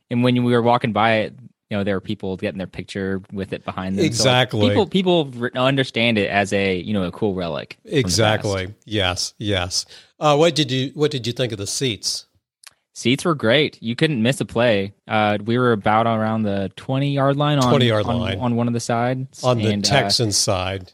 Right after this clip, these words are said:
Speaker 1: on the Texan side. And didn't have anyone sitting next to us, so we had plenty of space to,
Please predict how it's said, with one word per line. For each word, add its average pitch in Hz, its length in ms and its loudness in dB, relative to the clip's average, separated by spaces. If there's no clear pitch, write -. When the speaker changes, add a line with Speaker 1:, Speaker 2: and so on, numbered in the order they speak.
Speaker 1:
on 113 80 -4
the 110 60 0
Texan 107 320 -6
side. 98 420 -6
And 104 560 0
didn't 127 220 2
have 131 180 2
anyone 127 300 4
sitting 117 320 4
next 104 260 2
to 120 140 2
us, 123 200 2
so 101 120 0
we 98 80 0
had 101 140 0
plenty 104 240 -2
of 92 100 -4
space 92 420 -6
to, 90 360 -6